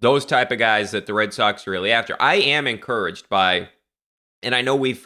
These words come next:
heard about this in the past, that the Red Sox are gonna be active. I really think they are.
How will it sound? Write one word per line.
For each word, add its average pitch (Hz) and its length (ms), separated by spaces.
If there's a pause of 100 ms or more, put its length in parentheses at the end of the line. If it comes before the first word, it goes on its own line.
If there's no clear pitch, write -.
heard 131 180
about 117 220
this 113 180
in 107 80
the 101 60
past, 98 400
that 104 100
the 101 60
Red 107 180
Sox 107 260
are 107 40
gonna 101 100
be 95 140
active. 95 280
I 120 60
really 160 300
think 135 180
they 95 100
are. 60 220